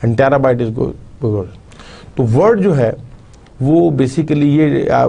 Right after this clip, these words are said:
ये भी एक term इस्तेमाल होती है storage के हवाले से, processing के हवाले से,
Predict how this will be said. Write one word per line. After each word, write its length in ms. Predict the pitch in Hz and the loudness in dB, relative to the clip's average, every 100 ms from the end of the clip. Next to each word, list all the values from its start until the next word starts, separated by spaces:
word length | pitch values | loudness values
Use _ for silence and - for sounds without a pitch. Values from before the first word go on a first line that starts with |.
| - | 0
ये 240 | 127 139 | 0 2
भी 220 | 147 151 | 2 0
एक 140 | 135 117 | 0 -2
term 220 | 135 131 127 | -2 0 -2
इस्तेमाल 420 | - 120 117 113 | -4 -4 -2 -2
होती 280 | 110 117 117 | -2 -2 0
है 120 | 117 | 0
storage 380 | 107 117 117 107 | -2 -2 -2 -2
के 120 | 117 | 0
हवाले 300 | 107 110 110 | 0 0 -2
से, 200 | - 117 | -4 -4
processing 560 | - - - 113 117 | -2 -4 -2 -4 -2
के 80 | 113 | -2
हवाले 280 | 104 104 104 | -2 -2 -2
से, 240 | 117 120 | -2 -2